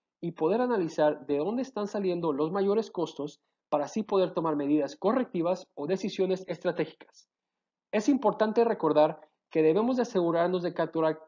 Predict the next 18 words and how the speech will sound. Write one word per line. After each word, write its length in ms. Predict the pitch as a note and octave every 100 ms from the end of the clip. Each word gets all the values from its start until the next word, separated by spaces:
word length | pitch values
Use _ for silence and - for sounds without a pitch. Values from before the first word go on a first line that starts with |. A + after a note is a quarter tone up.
| _
cada 340 | G#3+ A#3 A#3+ A#3+
costo 400 | A3 A3 B3 -
en 100 | F3+
su 100 | E3
respectiva 640 | D#3+ D#3 D3+ D3 F#3+ G3+
clasificación 720 | G3 D#3+ D3+ C#3 C#3+ C#3 C3 - _ _ _
para 220 | D#3+ E3+ E3+
poder 260 | F3+ A3
así 180 | A3 A3
siempre 320 | - G#3+ G#3+
tener 220 | - F3
la 80 | F#3
información 440 | F#3 E3+ C#3+ F3+ F#3+
estratégica 640 | F#3+ D#3 F#3 F#3+ F3 E3
al 180 | E3+ G3
momento 580 | G#3 F#3+ F3+ F3+ F3 -
y 100 | F#3
correcta. 540 | E3 D#3+ B2+ - -